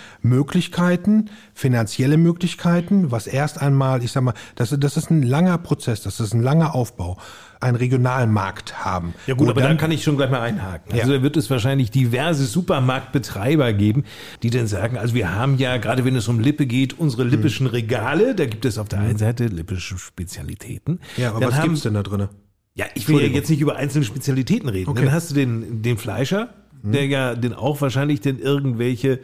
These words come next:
Speaker 2: regionalen Produkte letztlich
Speaker 1: Ja.
Speaker 2: verarbeitet, der dann aber auch aus der Region kommt. Und du hast die Eier zum Beispiel, die ja nun auch häufig hier aus der Region kommen. Nachweislich. Jetzt sagst du, das reicht aber nicht. Wir wollen einen ganzen Markt haben.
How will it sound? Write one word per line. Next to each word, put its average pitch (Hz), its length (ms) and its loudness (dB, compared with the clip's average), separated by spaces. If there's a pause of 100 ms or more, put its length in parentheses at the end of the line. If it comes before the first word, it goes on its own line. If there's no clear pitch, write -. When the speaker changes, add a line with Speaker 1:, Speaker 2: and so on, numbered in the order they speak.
(220)
Speaker 2:
regionalen 120 680 0
Produkte 147 540 2
letztlich 135 440 0
Speaker 1:
Ja. 160 80 4
Speaker 2:
verarbeitet, 135 600 -2 (440)
der 127 220 -2
dann 123 180 -2
aber 101 220 -6
auch 104 140 -6
aus 107 140 -4
der 113 80 -4
Region 90 360 -4
kommt. 185 320 -2
Und 170 140 -2
du 156 80 2
hast 147 200 -2
die 156 220 0
Eier 110 300 -2
zum 139 200 -2
Beispiel, 135 440 -4
die 165 100 0
ja 165 100 0
nun 160 140 2
auch 127 360 -2 (380)
häufig 131 460 0
hier 92 260 -6
aus - 160 -12
der 78 140 -12
Region - 380 -14
kommen. - 200 -14 (400)
Nachweislich. - 840 -10 (760)
Jetzt 98 200 -6
sagst 110 220 -2
du, 147 60 4
das 139 180 0
reicht 170 260 -4
aber - 160 -8
nicht. - 340 -14
Wir 104 120 0
wollen 107 180 -2
einen 110 140 -6
ganzen 117 300 -4
Markt 135 360 -4
haben. - 200 -14